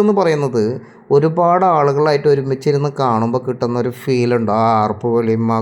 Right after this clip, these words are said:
കൂക്ക് വിളിയും കയ്യടിയും കമൻ്ററി ഒക്കെ ആയിട്ടുള്ള ഭയങ്കര രസമാണത്. അത് ഇങ്ങനെയുള്ള തിയേറ്ററുകളിൽ ഇരുന്ന് കാണണം എന്നുള്ളതാണ്. പിന്നെ അതാ സീറ്റും കാര്യങ്ങളൊക്കെ നല്ല ലെഗ് സ്പേസ് ഒക്കെ ഉണ്ട് കേട്ടോ. ഇതാണ് മെയിനായിട്ട് ഇപ്പോഴത്തെ വേണ്ടത്. കാരണം നമ്മൾ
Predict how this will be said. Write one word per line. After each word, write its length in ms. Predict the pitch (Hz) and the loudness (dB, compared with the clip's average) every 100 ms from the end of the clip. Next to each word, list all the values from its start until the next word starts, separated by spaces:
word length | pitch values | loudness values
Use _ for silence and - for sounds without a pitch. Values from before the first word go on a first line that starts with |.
| 113 | -2
കൂക്ക് 300 | 123 117 123 120 | -4 -2 -4 -2
വിളിയും 260 | 117 120 120 - - - | -2 -4 -6 -16 -10 0
കയ്യടിയും 500 | 147 147 151 143 135 135 | 0 4 4 4 2 0
കമൻ്ററി 520 | 147 143 139 127 135 | 0 0 -2 0 0
ഒക്കെ 120 | 131 131 | 2 0
ആയിട്ടുള്ള 280 | 120 123 123 117 120 165 | 0 0 0 -2 -2 0
ഭയങ്കര 360 | 214 226 233 233 208 | 2 4 4 4 2
രസമാണത്. 580 | 180 - - 175 123 113 113 - - - - 170 | 0 0 0 0 0 0 -2 -8 -20 -20 -10 0
അത് 140 | 208 226 220 226 226 - - - 175 | 4 6 6 4 0 -12 -16 -2 2
ഇങ്ങനെയുള്ള 480 | 208 262 277 254 240 220 | 4 4 2 2 4 4
തിയേറ്ററുകളിൽ 380 | 180 170 170 175 | 4 2 2 2
ഇരുന്ന് 180 | 151 151 | 0 -2
കാണണം 240 | 143 127 120 | 0 0 0
എന്നുള്ളതാണ്. 400 | 123 113 104 98 - | -2 -2 -4 -12 -10
പിന്നെ 160 | 135 147 | -6 -2
അതാ 120 | 160 180 175 | -2 -2 -4
സീറ്റും 360 | 151 143 160 160 | -6 -4 -4 -2
കാര്യങ്ങളൊക്കെ 440 | 147 147 143 139 139 | -2 0 -2 -2 -4
നല്ല 240 | 127 127 131 123 | -2 -4 -4 -4
ലെഗ് 160 | 117 - | -6 -6
സ്പേസ് 260 | 120 123 143 | -8 -6 -6
ഒക്കെ 140 | 139 139 | -4 -4
ഉണ്ട് 140 | 110 | -2
കേട്ടോ. 200 | 107 98 92 - - - 185 | -4 -6 -10 -14 -20 -8 -2
ഇതാണ് 180 | 254 277 254 | 0 2 2
മെയിനായിട്ട് 380 | 220 220 220 220 | 4 4 4 2
ഇപ്പോഴത്തെ 220 | 214 214 196 | 0 2 2
വേണ്ടത്. 320 | 160 151 151 147 | 2 0 0 0
കാരണം 280 | 160 185 196 202 - - - 226 | 0 0 0 -2 -8 -20 -2 2
നമ്മൾ 260 | 240 269 | 2 2